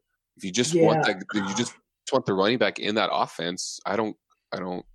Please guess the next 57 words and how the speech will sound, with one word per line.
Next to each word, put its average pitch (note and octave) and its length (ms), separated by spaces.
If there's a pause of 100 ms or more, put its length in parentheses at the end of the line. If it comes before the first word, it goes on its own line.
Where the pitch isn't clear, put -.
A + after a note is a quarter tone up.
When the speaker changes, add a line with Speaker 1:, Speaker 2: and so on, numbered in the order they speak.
(340)
Speaker 1:
care A#2+ 220
what A2+ 140
the G#2 80
team's A2 320
willing G2+ 180
to F#2 80
pay. A#2 260
Like, G2 180 (220)
why G2+ 200
do G#2+ 100
they G#2+ 80
need G#2+ 140
to G2+ 80
spend - 240
Speaker 2:
Right. F#3+ 80
Speaker 1:
more G#2 120
money E2+ 260
then E2+ 200
if, - 140 (120)
if - 220
you're G2 100
getting A#2+ 300
away G#2 240
with G#2+ 160
it - 80
with F2+ 140
that - 200
player G#2+ 280
that's F#2 200
there? F#2+ 460 (420)
Speaker 2:
Why A#2+ 160
Speaker 1:
Yeah, - 40
Speaker 2:
spend B2+ 260
Speaker 1:
both E3+ 140
teams D#3+ 220
Speaker 2:
something? B2 80
Speaker 1:
need G#2+ 80
to G2 60
draft F#2+ 340
some, - 160 (140)
draft F#2+ 280
the G2 80
guy F2+ 160
to F2 80
have E2+ 260
it E2 80
or E2+ 80
bring G2 240
in F#2 80
a F2 60
veteran E2+ 380
presence E2+ 440
just - 160
to - 80
have E2+ 120
a D#2+ 100
body. - 720